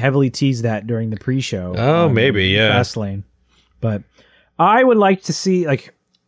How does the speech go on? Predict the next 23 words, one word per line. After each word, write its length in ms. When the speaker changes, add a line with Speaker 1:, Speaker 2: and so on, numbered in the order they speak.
Speaker 1:
I 80
hope 200
Kevin 300
Owens 320
does 160
something 340
really 260
neat. 360
I'm 120
curious 400
if 100
they're 120
going 240
to 80
keep 340
doing 680
this, 380
like, 340
face 480
Kevin 320
Owens, 420
which 200
is 280